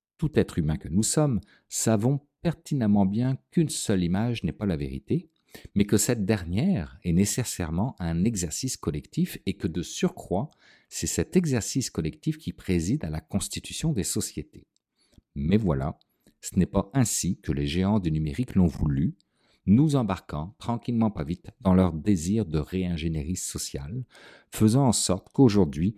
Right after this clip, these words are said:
nous croyons ce que nous voyons, sans esprit critique, sans prise de recul,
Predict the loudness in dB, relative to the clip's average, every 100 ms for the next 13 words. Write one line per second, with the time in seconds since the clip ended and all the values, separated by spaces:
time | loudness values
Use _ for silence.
0 | _ _ 4 6 6 2 2 2 0 -6
1 | -12 2 6 6 4 2 0 -2 -10 _
2 | _ _ -14 -4 0 2 2 -2 -6 -6
3 | -8 -6 -8 -8 _ _ -14 -4 2 2
4 | 2 0 2 2 2 0 0 0